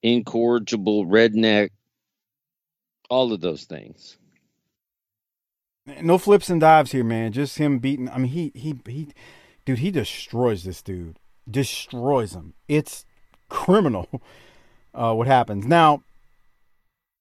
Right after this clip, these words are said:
Speaker 2: Tommy Rich comes out during the match, and Gordon Solie mentions that Rich and Hansen were one-time tag team partners and close friends. And Hansen's gonna win with a lariat after he just basically toyed with Reardon and beat him up the whole time.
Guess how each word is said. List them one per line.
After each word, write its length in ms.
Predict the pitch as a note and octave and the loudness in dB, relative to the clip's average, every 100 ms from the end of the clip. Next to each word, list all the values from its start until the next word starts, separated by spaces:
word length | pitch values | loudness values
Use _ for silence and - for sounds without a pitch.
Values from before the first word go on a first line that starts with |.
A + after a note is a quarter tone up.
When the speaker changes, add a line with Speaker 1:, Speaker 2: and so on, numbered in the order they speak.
| _ _ | _ _
Speaker 2:
Tommy 260 | G3 B3 F3 | 2 6 6
Rich 280 | G#3 E4+ - | 4 2 0
comes 300 | E3 B2 G#2 | 0 0 0
out 280 | G2 F#2+ - | -4 -4 -6
during 220 | B2+ C#3+ | 0 0
the 60 | A2+ | 2
match, 420 | C3 B2 G#2 - | 0 0 -2 -6
and 240 | A#2+ G#2+ - _ D#3+ | -8 -8 -10 _ -6
Gordon 280 | D#3 D#3 A#2+ | 0 0 0
Solie 360 | - E3 D#3 | -2 -2 0
mentions 440 | A2+ G#2+ G2 G#2+ G2 | -2 -4 -4 -8 -6
that 180 | G2+ F2+ | -6 -4
Rich 240 | B2+ - | -6 -4
and 100 | G2+ | -6
Hansen 460 | A2+ A2+ - A2 F#2+ | -4 -6 -6 -8 -6
were 260 | G2 F2+ - _ _ _ _ | -6 -8 -12 _ _ _ _
one-time 580 | G#2 C3 C3+ C3+ C3 G#2+ | -4 0 0 -2 -2 -2
tag 340 | - F#3 G#3 C#3 | 0 2 2 -2
team 260 | G#2+ F#2+ | -6 -6
partners 400 | G#2 F#2+ G2+ F#2+ | -4 -4 -4 -8
and 120 | F#2 | -10
close 260 | - A#2+ G#2 | -8 -8 -8
friends. 560 | - C3 A2 F#2+ G#2 - _ _ _ _ - | -8 -6 -6 -6 -10 -12 _ _ _ _ -12
And 140 | A2 A2+ | -6 0
Hansen's 400 | F3+ F#3+ D#3+ C3 | 2 2 -2 -2
gonna 120 | B2+ | 0
win 240 | B2 C#3+ | 0 0
with 100 | B2+ | 0
a 60 | G2 | -2
lariat 520 | A2+ C#3+ C3+ G#2+ G2+ | 0 2 2 0 -2
after 360 | A2 G#2+ G#2+ F#2+ | -2 -4 -6 -4
he 120 | A2+ | -6
just 260 | G2+ F#2+ - | -6 -8 -4
basically 340 | G2+ - F2+ | -6 -6 -14
toyed 420 | - - A2+ G2 | -14 -8 -4 -4
with 160 | F2+ F2 | -8 -10
Reardon 300 | F#2+ F#2 F2+ | -8 -6 -8
and 200 | E2+ D#2+ | -10 -10
beat 140 | G#2 | -8
him 140 | F#2+ F2+ | -6 -8
up 160 | F2+ | -10
the 60 | - | -12
whole 160 | F2+ E2+ | -14 -10
time. 380 | G2+ F#2 F2 | -10 -8 -10